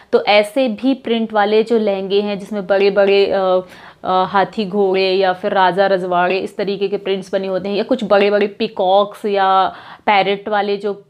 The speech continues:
प्रिंट्स होते हैं, जिसमें बड़े-बड़े प्रिंट्स होते हैं, उस तरीके की एम्ब्रॉयडरी या प्रिंट वाले जो लहंगे होते हैं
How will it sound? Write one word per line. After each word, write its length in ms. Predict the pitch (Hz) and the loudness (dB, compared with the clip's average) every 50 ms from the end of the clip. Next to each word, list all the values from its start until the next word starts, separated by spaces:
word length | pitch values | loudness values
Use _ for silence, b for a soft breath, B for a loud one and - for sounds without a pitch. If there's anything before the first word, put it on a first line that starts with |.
| - | -16
प्रिंट्स 600 | 185 190 185 185 180 180 - 247 254 254 240 - | -12 -10 -10 -10 -8 -4 -2 0 0 0 -2 -2
होते 240 | 247 214 208 214 202 | -2 -4 -2 -4 -6
हैं, 140 | 202 202 202 | -8 -8 -8
जिसमें 260 | 190 196 - 208 190 | -10 -10 -10 -8 -4
बड़े-बड़े 400 | 196 190 190 196 196 202 202 202 | -2 -2 0 0 0 -2 -2 -2
प्रिंट्स 420 | 196 202 - 208 196 196 190 - - | -4 -4 -4 -2 -2 -2 -4 -6 -6
होते 240 | 190 180 175 190 | -6 -6 -6 -8
हैं, 240 | 190 202 233 - - - | -8 -8 -8 -8 -4 -4
उस 180 | 240 233 233 - | -4 -4 -2 -2
तरीके 340 | 226 220 220 208 220 214 | 0 0 0 2 2 2
की 80 | 202 214 | 2 0
एम्ब्रॉयडरी 640 | - - 196 196 196 196 190 190 190 185 196 202 208 | 0 -2 -2 -2 0 0 2 0 0 0 -2 0 0
या 80 | 202 | -2
प्रिंट 360 | 196 202 - 196 196 202 196 202 | -2 -2 -2 -2 -2 -4 -4 -4
वाले 460 | 196 185 185 196 190 196 196 196 196 190 | -2 -2 -2 0 0 0 0 0 -2 -6
जो 200 | 175 180 196 190 | -4 -2 -2 0
लहंगे 420 | 185 190 190 185 185 185 185 208 | 0 0 -2 -2 -2 -2 0 0
होते 240 | 196 185 175 180 190 | 0 0 -2 -4 -8
हैं 220 | 196 214 240 247 | -8 -8 -8 -10